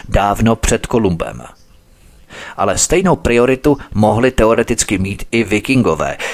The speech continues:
i když v jejich případě je uvažováno spíše o východním pobřeží Severní Ameriky. Nicméně například kmen Čačapou,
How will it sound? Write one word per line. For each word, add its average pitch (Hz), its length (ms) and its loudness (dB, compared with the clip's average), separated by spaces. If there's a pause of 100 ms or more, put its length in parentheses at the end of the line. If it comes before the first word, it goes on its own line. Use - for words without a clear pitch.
(160)
i - 80 -4
když 160 340 0
v - 60 -2
jejich 127 220 0
případě 131 520 2 (200)
je 110 120 0
uvažováno 120 640 2
spíše 117 380 -2
o 104 100 2
východním 104 600 0
pobřeží 98 560 -2 (140)
Severní 92 540 0
Ameriky. - 560 -8 (1200)
Nicméně 156 440 2
například 147 540 2
kmen 123 480 2
Čačapou, 82 760 -2